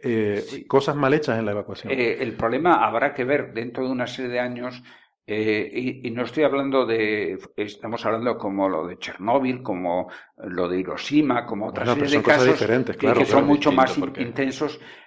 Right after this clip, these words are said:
Speaker 2: El problema de la radiación hay que ir viéndolo al cabo del tiempo. Es un problema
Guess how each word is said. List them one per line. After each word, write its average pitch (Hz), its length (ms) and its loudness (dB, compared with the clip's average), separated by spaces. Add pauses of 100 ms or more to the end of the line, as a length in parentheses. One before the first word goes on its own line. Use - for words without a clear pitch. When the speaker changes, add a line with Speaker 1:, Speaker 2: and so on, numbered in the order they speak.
(140)
Speaker 2:
El 117 180 -6
problema 131 320 2
de 160 60 0
la 151 100 4
radiación 143 560 -2 (340)
hay 139 260 0
que 139 120 -4
ir 120 120 -6
viéndolo 143 580 -2
al 110 180 -6
cabo 147 300 -6
del 127 180 -8
tiempo. 147 440 -4
Es - 120 -14
un 151 160 -10
problema 131 560 -2